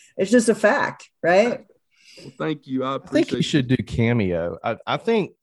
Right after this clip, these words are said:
Speaker 3: I think what you should do, Scott, is you should go on Twitter for, like, a week. So block off a week. This is all you're gonna do for eight hours a day.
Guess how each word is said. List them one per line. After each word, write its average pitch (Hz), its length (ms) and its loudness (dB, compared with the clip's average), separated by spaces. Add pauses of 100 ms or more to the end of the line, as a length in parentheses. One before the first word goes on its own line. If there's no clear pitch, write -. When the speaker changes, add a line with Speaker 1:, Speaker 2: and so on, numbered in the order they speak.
(400)
Speaker 3:
I 139 60 -2
think 220 280 0
what 180 240 0
you 185 100 2
should 147 260 -8
do, 127 180 0
Scott, 95 480 -8 (600)
is 113 180 -4
you 143 160 2
should 147 320 -4
go 131 360 2
on 117 640 -2
Twitter 98 580 -2 (520)
for, 117 100 -6
like, 110 220 -4
a 117 80 0
week. 123 420 -2
So 107 160 -8
block 113 420 0
off 139 300 0
a 160 80 0
week. 131 420 -2
This 113 200 -6
is 107 100 -6
all 107 240 0
you're 139 180 -4
gonna 165 220 -4
do 131 300 -4
for - 240 -12
eight 98 180 -8
hours 107 380 -2
a 120 80 -8
day. 92 340 -6